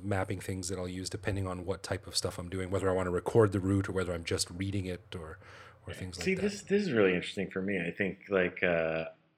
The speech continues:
Speaker 2: I, I didn't really consider, I mean, when I do, like, my travel writing stuff, uh, I, my iPad is three G, and, like, using maps, uh, Google Maps is indispensable when you're exploring different areas. So I guess, like,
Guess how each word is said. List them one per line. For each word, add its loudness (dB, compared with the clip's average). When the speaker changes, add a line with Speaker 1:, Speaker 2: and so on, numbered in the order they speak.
Speaker 2:
I, -2
I 10
didn't 8
really 8
consider, 4
I 6
mean, 0
when 4
I 6
do, 0
like, 0
my 0
travel 0
writing 2
stuff, -2
uh, 2
I, -6
my 2
iPad 2
is -4
three -8
G, -6
and, -8
like, -6
using -2
maps, -6
uh, -2
Google -4
Maps -4
is -12
indispensable -2
when -4
you're -4
exploring -2
different -2
areas. 2
So 2
I 6
guess, 6
like, 4